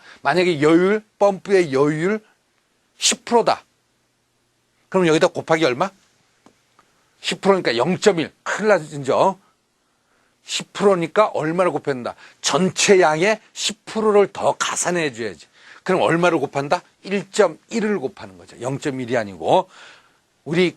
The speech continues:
그 소방실기에서 보게 되면 펌프 여율이요.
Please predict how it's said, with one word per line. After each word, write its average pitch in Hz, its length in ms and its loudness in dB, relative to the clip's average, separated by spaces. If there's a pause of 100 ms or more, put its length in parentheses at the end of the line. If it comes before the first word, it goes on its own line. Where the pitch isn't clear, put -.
(140)
그 131 420 0
소방실기에서 170 1160 0
보게 120 260 -2
되면 131 320 -4
펌프 180 360 0
여율이요. 135 600 0